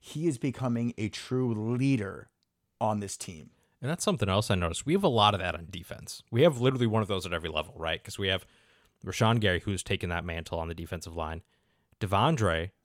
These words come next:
Speaker 2: has definitely become that throughout the linebackers. And I saw some bits and pieces of that, right? He's not, I don't think he's quite as vocal as,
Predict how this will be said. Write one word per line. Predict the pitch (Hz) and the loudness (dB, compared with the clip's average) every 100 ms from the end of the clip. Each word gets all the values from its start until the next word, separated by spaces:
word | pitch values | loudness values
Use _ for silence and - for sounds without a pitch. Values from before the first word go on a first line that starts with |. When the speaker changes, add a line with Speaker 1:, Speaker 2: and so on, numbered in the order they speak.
| _ _ 98 | _ _ -8
Speaker 2:
has | 87 | -2
definitely | 117 113 117 92 | 0 2 2 0
become | 87 95 87 | -2 -4 -2
that | 85 85 | -2 -4
throughout | - 82 80 | -6 -6 -6
the | 87 | -6
linebackers. | 87 85 82 80 - 85 82 110 _ _ | -4 -4 -6 -10 -10 -14 -12 -16 _ _
And | - | -4
I | 90 | -2
saw | - 107 98 - | 2 2 2 -2
some | - 98 | -4 -2
bits | 90 101 - | -2 -4 -4
and | - | -6
pieces | 98 - 120 | -4 -4 -6
of | 92 82 | -8 -4
that, | 85 107 | -4 0
right? | 113 | -2
He's | 120 | 0
not, | 127 - _ _ - | -2 -4 _ _ -12
I | 107 | -4
don't | 107 | -4
think | 95 | -4
he's | 87 | -6
quite | 104 82 | -4 -6
as | |
vocal | 90 85 87 85 | -4 -4 -4 -8
as, | 80 - | -6 -10